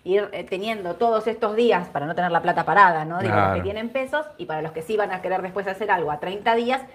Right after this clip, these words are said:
Speaker 1: esperar a la semana que viene para hacerlo, digo, no anclarse hoy a treinta días cuando estamos hablando de altas probabilidades de suba de tasa para, eh, la semana que viene.
Speaker 2: Y lo mismo para lo inverso, el que tiene que tomar un préstamo, bueno, si lo
Speaker 1: Ya.
Speaker 2: tiene que tomar sí o sí, no hay alternativa,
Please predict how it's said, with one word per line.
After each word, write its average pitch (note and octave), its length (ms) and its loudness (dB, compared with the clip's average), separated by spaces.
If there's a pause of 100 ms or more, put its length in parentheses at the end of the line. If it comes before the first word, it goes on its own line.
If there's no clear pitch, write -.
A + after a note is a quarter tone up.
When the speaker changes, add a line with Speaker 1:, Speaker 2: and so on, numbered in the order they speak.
(140)
Speaker 1:
esperar B3 640 4
a G3 60 -2
la F3 100 -2
semana F#3 340 -6
que G#3+ 120 -2
viene A3 260 -2
para E3 160 -2
hacerlo, F3 460 4
digo, D3+ 220 -4
no F#3+ 120 0
anclarse A3+ 560 2
hoy G#3+ 220 4
a F3+ 80 -2
treinta A3 340 0
días B3 260 2
cuando F3 180 -2
estamos F#3+ 280 -8
hablando G#3 380 0 (280)
de G3+ 180 0 (200)
altas A#3+ 320 2
probabilidades G#3 720 2
de F3 100 -8
suba G3+ 300 0
de E3+ 120 -4
tasa G3+ 420 0 (320)
para, G#3 500 2
eh, E3 240 -4
la F3 140 0
semana F3 320 -4
que D#3+ 60 -6
viene. C3+ 240 -8 (120)
Speaker 2:
Y C3+ 80 0
lo C3 120 6
mismo F#3 320 6
para A#2 760 6
lo A2 160 -2
inverso, B2+ 380 6
el G2+ 80 -4
que G#2 100 -4
tiene B2+ 220 0
que C#3 400 2 (100)
tomar C3 260 2
un C3 120 4
préstamo, D#3+ 500 4
bueno, A#2+ 360 2 (320)
si - 120 -6
lo A2 60 4
Speaker 1:
Ya. - 80 8
Speaker 2:
tiene F3 180 10
que E3 120 8
tomar D3+ 320 6
sí F3+ 160 8
o E3 80 12
sí, G3 160 8
no E3 120 10
hay D#3+ 120 10
alternativa, D3+ 640 8